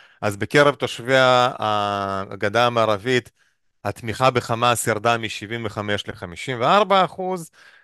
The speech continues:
ואילו בקרב תושבי רצועת עזה התמיכה עלתה משלושים ושמונה לחמישים ושתיים. כך שהיום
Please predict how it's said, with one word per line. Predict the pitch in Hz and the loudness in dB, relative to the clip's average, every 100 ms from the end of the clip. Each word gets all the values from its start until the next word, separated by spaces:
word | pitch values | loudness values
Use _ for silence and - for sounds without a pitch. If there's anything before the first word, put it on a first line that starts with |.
| _ | _
ואילו | 107 120 143 143 | -2 2 2 2
בקרב | 127 - 131 127 | 0 2 2 2
תושבי | - 120 120 117 120 123 | -2 -12 -6 -2 0 0
רצועת | 120 - 131 131 | -2 0 -2 2
עזה | 160 156 139 131 131 | 2 2 2 2 2
התמיכה | 120 117 104 123 | -2 -8 -2 0
עלתה | 117 110 127 110 98 | 0 0 2 2 0
משלושים | 123 - 113 - 123 | -8 -8 -12 -10 -8
ושמונה | 123 180 190 165 | -8 -4 -2 0
לחמישים | 135 123 113 123 101 | -2 -4 -8 -10 -12
ושתיים. | - 87 80 _ - - | -12 -14 -14 _ -20 -2
כך | 139 | -2
שהיום | - 147 185 | 2 2 2